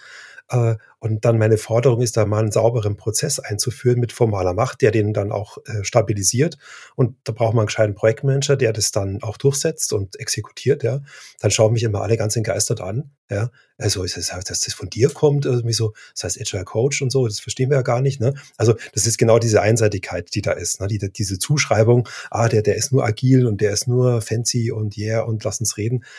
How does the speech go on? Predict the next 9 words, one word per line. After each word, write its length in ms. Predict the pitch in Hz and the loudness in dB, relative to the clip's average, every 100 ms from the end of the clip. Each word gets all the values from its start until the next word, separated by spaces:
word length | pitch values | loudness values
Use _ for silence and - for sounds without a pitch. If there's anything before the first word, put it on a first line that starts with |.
| - - | -16 -4
Ähm, 360 | 110 104 104 - _ | 0 0 -2 -8 _
und 100 | 107 | 2
wenn 80 | 110 | 4
dann 120 | 113 | 4
plötzlich 300 | 110 - 117 | 2 -4 -4
von 100 | 113 | -2
der 240 | 107 95 - | 0 -2 -4
Person, 460 | 117 110 117 113 - _ _ _ | -4 0 0 0 -4 _ _ _
ähm, 360 | - 110 107 101 | -4 -2 -2 -4